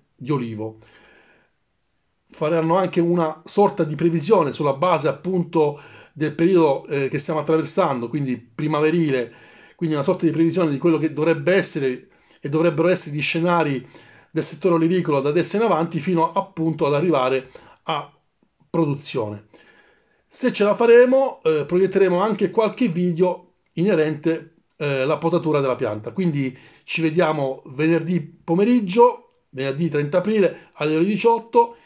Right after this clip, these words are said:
in collegamento streaming sulla pagina Facebook Bella Vita Controguerra. Vi aspettiamo.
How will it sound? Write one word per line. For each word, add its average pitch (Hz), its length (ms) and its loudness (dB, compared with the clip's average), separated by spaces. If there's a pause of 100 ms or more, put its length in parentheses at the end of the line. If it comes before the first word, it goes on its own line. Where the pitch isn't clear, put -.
(140)
in - 80 -20
collegamento 180 560 0
streaming 196 460 0
sulla 170 240 0
pagina 175 400 0
Facebook 156 680 -4
Bella 156 240 0
Vita 143 200 -4
Controguerra. 113 560 -8 (240)
Vi 156 100 -2
aspettiamo. 135 560 -4